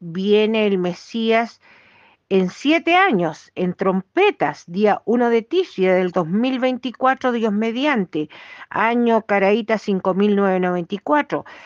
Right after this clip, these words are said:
a poner fin al pacto de la nueva alianza con la resurrección de los muertos y el arrebatamiento de la iglesia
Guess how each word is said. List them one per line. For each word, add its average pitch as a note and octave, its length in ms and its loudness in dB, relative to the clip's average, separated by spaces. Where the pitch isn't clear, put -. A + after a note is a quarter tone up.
a F#3 220 -4
poner G3+ 340 2
fin F4 380 0
al G#3+ 160 -2
pacto A3 400 -2
de G#3 80 2
la F#3+ 100 0
nueva F3+ 280 0
alianza B3+ 520 0
con F3+ 420 -2
la F3 220 0
resurrección A#3 840 -2
de G3+ 100 -2
los F3 100 -4
muertos A3 500 -4
y G#3 60 2
el G#3+ 320 -2
arrebatamiento G#3 840 0
de A3+ 140 0
la F3+ 120 0
iglesia G#3 540 -2